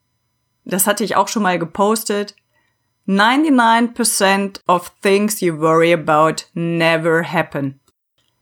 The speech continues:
Neunundneunzig Prozent der Dinge, um die du dich sorgst, werden niemals eintreten. In diesem Sinne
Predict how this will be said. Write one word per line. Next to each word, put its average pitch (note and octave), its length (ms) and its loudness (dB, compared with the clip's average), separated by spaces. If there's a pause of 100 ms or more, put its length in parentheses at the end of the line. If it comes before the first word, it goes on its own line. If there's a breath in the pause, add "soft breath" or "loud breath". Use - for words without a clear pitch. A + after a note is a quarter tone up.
(120)
Neunundneunzig G3+ 1080 0
Prozent F3+ 500 -2
der F3 140 4
Dinge, F3 400 -2
um F3 200 -6
die D#3 240 -4
du G3+ 200 0
dich G#3 260 0
sorgst, D#3+ 580 0
werden D#3+ 440 -2
niemals E3 680 -2
eintreten. C#3+ 760 -4 (800)
In G#3+ 180 2
diesem C4+ 340 2
Sinne C#4 380 2